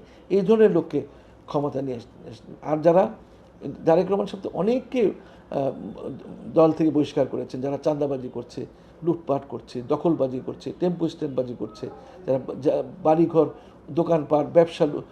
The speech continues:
দখল করছে, এদের অনেককেই কিন্তু উনি বলেছেন, "আমি, আমি এদেরকে ডি-, ওন করবো না, আমি এদের ডিজোন করি।" তো আর কত, এখন বল-, একটা কথা আছে না, কম্বলের লোম ছিঁড়তে ছিঁড়তে কম্বলই, এখন এত চাঁদাবাজি হচ্ছে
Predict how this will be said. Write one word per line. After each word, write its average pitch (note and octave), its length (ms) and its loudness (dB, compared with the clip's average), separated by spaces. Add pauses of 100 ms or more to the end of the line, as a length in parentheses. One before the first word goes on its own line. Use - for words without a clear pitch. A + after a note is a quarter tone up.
(220)
দখল D#3+ 320 2 (120)
করছে, B2+ 320 -8 (260)
এদের E3+ 220 -2
অনেককেই B3+ 380 0
কিন্তু F3 360 -6 (360)
উনি E3+ 240 2
বলেছেন, D#3+ 300 2
"আমি, D3+ 160 -2
আমি D#3 180 -2
এদেরকে D3+ 260 -2
ডি-, C#3+ 320 0 (360)
ওন F#3 200 0
করবো D3 260 0
না, B2+ 80 -6
আমি C#3+ 120 -6
এদের C#3 180 -6
ডিজোন D3+ 320 2
করি।" B2+ 220 -6 (500)
তো - 80 -12 (440)
আর F#3 140 2 (120)
কত, - 200 4
এখন G3 320 4
বল-, - 180 2
একটা D#3 240 -2
কথা F#3 180 0
আছে G3+ 140 -2
না, G#3+ 100 2
কম্বলের F3 460 0 (320)
লোম F3 200 2
ছিঁড়তে D#3+ 320 -4
ছিঁড়তে D3+ 180 -6
কম্বলই, D3+ 420 0 (600)
এখন F3+ 240 -2 (120)
এত F3 360 0 (800)
চাঁদাবাজি F#3+ 500 4
হচ্ছে D#3 400 -4